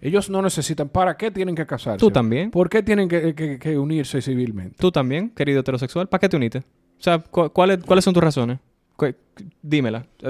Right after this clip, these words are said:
Speaker 2: Ahora tú me puedes decir, "Ah, es, eh, que eso es una cosa muy bonita entre ca-". Yo también creo eso, sí, es una cosa muy bonita. "Ah, no, que fue por una razón legal de que las facilidades". Yo también quiero eso.
Speaker 1: Exacto.
Speaker 2: O sea, ¿cuál es la diferencia?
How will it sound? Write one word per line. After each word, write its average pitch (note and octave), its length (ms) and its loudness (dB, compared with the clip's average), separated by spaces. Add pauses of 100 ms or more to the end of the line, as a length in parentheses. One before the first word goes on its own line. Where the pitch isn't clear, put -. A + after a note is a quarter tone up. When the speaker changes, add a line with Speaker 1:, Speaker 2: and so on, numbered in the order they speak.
Speaker 2:
Ahora C#3+ 180 2
tú C#3+ 80 -2
me D3+ 80 0
puedes D3+ 220 0
decir, C3+ 320 -4
"Ah, A#3 160 0
es, G3 80 -2
eh, E3 180 -6
que E3+ 200 0
eso G3 200 0
es F#3+ 120 -2
una F3 300 -2
cosa E3+ 200 -6
muy G#3 160 2
bonita G3 320 0
entre C3+ 240 -4
ca-". E3 180 2
Yo A#2+ 120 0
también A2+ 180 -2
creo G#2+ 180 -2
eso, F#3+ 200 -6
sí, D3 100 -6
es C#3 40 -2
una C3+ 100 -4
cosa C3+ 160 -4
muy B2+ 100 -4
bonita. D3 320 -6 (220)
"Ah, A#3 120 -8
no, C4+ 140 -2
que D#3 140 -2
fue G3 160 0
por G#3 100 0
una G#3 140 0
razón F#3+ 260 -2
legal E3+ 300 0
de D3+ 80 -6
que C3+ 80 -6
las C#3 100 -6
facilidades". C#3+ 460 0
Yo A#2 100 4
también A2 240 0
quiero G#2+ 220 -2
eso. B2+ 160 -6
Speaker 1:
Exacto. F#2+ 220 -10
Speaker 2:
O - 20 -12
sea, D3 140 2
¿cuál F3+ 180 4
es F3 40 4
la E3+ 60 4
diferencia? B2+ 540 -2